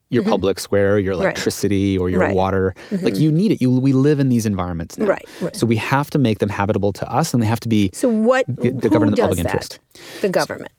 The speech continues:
Speaker 1: The government has a
Speaker 2: Which
Speaker 1: role.
Speaker 2: has done it before with chemicals, banks,
Speaker 1: Correct.
Speaker 2: cars.
Speaker 1: And Roger makes this metaphor all the time.
Speaker 2: Right.
Speaker 1: You know, we used to have the chemical industry. They just do whatever they want. Once we realize there's some bad externalities, we gotta regulate it.
Speaker 2: Mm-hmm.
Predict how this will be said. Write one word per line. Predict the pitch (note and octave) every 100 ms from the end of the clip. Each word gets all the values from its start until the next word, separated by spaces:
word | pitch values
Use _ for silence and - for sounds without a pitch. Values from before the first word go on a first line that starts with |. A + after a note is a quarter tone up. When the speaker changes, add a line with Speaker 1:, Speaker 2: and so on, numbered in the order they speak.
| -
Speaker 1:
The | A#2
government | G#2 A#2 C#3 C#3+
has | C#3 D3
a | D3+
Speaker 2:
Which | A#3
Speaker 1:
role. | D3 D#3+
Speaker 2:
has |
done | C4+ C#4
it | C#4
before | C4+ B3 A3
with | G3+ -
chemicals, | G3+ F#3 G#3+ C4 C4+ -
banks, | F3 D3 E3+ - - -
Speaker 1:
Correct. | E3+ F3 - -
Speaker 2:
cars. | F#3 D3
Speaker 1:
And | D#3+
Roger | C3+ C#3
makes | C#3+ -
this | C3
metaphor | C3+ C3+ - C3+
all | C3+
the | C3
time. | -
Speaker 2:
Right. | E3+
Speaker 1:
You | A#2
know, | G#2+
we | A2
used | A#2 -
to |
have | B2+
the | B2
chemical | B2+ C3 C3
industry. | B2+ - C3+
They | A#2
just | G2
do | G#2+
whatever | A2 A2 G2+
they |
want. | G2+ B2 F3+ -
Once | A2 G#2
we | G#2+
realize | G#2+ G#2
there's | G#2 F#2+
some | - G2+
bad | G#2+ G#2
externalities, | G2 - G2 B2 E3 F#3+ D#3+
we | D3
gotta | D#3
regulate | D#3+ D3 D3 -
it. | -
Speaker 2:
Mm-hmm. | F3 E3+